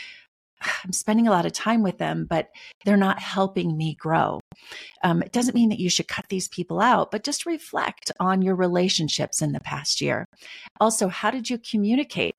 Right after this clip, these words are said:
with the people you love? What challenges, what conflicts did you face in your relationships?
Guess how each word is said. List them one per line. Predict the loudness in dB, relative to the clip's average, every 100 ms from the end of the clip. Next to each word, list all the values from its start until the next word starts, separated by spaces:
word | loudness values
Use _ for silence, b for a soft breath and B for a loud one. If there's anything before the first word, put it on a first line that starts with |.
| -4
with | -4
the | -4 -4
people | -4 -2
you | -4 -6
love? | -4 -4 -4 -10 -20 B B -2
What | 0 0
challenges, | -2 -2 0 0 0 -2 -6 -6
what | -8 -8
conflicts | -8 0 2 2 2 -4 -4 -6
did | 0 0 2
you | 0
face | 0 -2 -2 -2 -4 -4 B B 0
in | 2
your | 4
relationships? | 2 0 -2 -2 -4 -4 -4 -6 -8 -10